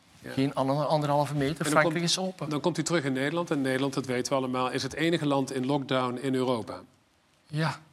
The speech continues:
Speaker 2: dat zegt al genoeg, toch?
Speaker 1: Mhm.
Speaker 2: Dat het een rare afweging is, dat er ergens iets niet meer klopt.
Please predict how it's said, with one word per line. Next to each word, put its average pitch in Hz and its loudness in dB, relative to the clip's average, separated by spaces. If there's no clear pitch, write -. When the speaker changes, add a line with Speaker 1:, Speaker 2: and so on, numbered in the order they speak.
Speaker 2:
dat 123 -6
zegt - -6
al 127 -4
genoeg, 143 -4
toch? - -4
Speaker 1:
Mhm. 135 -4
Speaker 2:
Dat 135 -4
het 135 -4
een 123 0
rare 123 2
afweging 175 -2
is, 139 -4
dat 135 -8
er - -12
ergens 180 -2
iets - -6
niet 123 -8
meer 110 -6
klopt. - -6